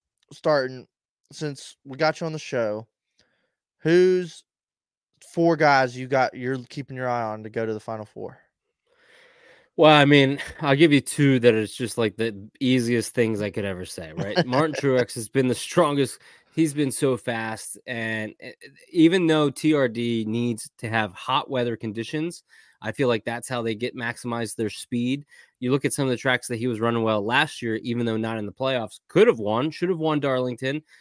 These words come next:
Speaker 2: had a very, had a top three car at Homestead.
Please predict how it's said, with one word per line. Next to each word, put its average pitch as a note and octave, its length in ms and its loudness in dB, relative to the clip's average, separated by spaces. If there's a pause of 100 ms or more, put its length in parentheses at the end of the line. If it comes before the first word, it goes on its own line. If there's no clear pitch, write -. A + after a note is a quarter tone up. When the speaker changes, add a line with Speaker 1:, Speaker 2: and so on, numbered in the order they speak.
(140)
Speaker 2:
had D#3 140 2
a D3 80 4
very, C#3+ 360 2
had D3 200 0
a - 20 -8
top D3+ 300 -2 (180)
three D#3 300 2
car C3 480 -2
at A#2 200 -8
Homestead. B2+ 800 -2